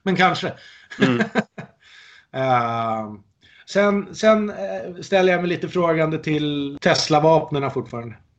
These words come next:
Speaker 1: Alltså, Annihilation Barges,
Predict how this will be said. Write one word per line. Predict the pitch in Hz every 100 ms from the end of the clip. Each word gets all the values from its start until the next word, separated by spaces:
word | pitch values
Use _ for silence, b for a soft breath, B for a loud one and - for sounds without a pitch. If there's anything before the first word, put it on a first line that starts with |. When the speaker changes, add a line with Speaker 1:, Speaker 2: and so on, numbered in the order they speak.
| _ _ _ _ _ _ _ _ _
Speaker 1:
Alltså, | 165 139 156 131 113 - _ _ _ _ _ _
Annihilation | 156 160 160 160 147 156 143
Barges, | 147 139 131 135 131 -